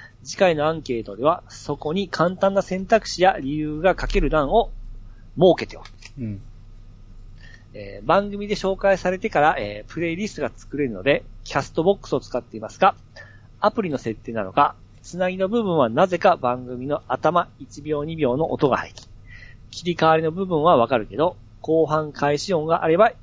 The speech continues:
Speaker 1: より良いですね。皆さんが使われているポッ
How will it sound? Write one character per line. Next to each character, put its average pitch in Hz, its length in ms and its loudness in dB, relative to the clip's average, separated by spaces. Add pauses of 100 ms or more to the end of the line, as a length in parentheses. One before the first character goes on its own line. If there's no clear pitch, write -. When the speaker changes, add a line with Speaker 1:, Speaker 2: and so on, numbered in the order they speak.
Speaker 1:
よ 135 140 -4
り 131 80 -4
良 127 100 0
い 95 60 -6
で - 80 -18
す - 100 -18
ね。 175 140 -6 (840)
皆 156 180 0
さ 147 140 -2
ん - 20 -8
が 127 140 -2
使 - 240 -10
わ 113 100 2
れ 113 80 -2
て 107 100 -6
い 131 80 2
る 180 80 6
ポ 131 120 -4
ッ 123 80 -2